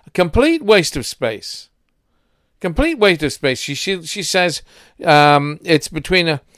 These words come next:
oh, I, I, she's so, so proudful, pruffle. She says, "Well, you can't have, you, I'm not going to back an entitled Etonian or a nineteen seventies style socialist.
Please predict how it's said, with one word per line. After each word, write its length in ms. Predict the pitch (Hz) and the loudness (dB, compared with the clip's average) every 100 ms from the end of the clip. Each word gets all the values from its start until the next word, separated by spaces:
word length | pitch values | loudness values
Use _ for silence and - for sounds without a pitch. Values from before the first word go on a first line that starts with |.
| _ _ - | _ _ 4
oh, 200 | 185 208 | 8 8
I, 460 | 160 190 156 180 | 8 6 6 6
I, 160 | 214 135 | 4 2
she's 240 | - 214 | -8 -6
so, 320 | - 147 156 - | 2 2 2 -8
so 260 | - 135 | -6 -6
proudful, 640 | 160 - 147 175 156 147 117 | -6 2 4 4 2 -4 -2
pruffle. 500 | - 175 - 120 117 | 4 4 2 -6 -6
She 200 | - 127 | -6 -2
says, 220 | 147 135 - - _ | -2 -4 -8 -20 _
"Well, 100 | 156 | 2
you 160 | 170 151 | 2 0
can't 300 | 160 185 202 | 4 4 6
have, 420 | 156 165 143 151 | 4 4 2 0
you, 200 | 151 151 | 4 6
I'm 260 | 151 185 185 | 8 6 6
not 200 | 226 170 | 4 4
going 180 | 185 | 4
to 60 | 156 | 6
back 360 | 135 175 196 165 | 6 6 4 0
an 100 | 156 | 0
entitled 580 | 151 170 190 170 147 | 2 2 2 2 0
Etonian 680 | 135 - 170 208 160 143 196 - _ _ _ | -2 0 2 2 2 0 -2 -12 _ _ _
or 200 | 147 165 | 8 10
a 40 | |
nineteen 500 | 156 185 220 185 190 | 8 6 4 2 -2
seventies 500 | 151 190 220 180 151 | 2 4 4 2 -2
style 340 | - 190 180 156 | 0 0 2 2
socialist. 800 | - 202 - 170 170 220 - | 4 2 2 0 0 0 -8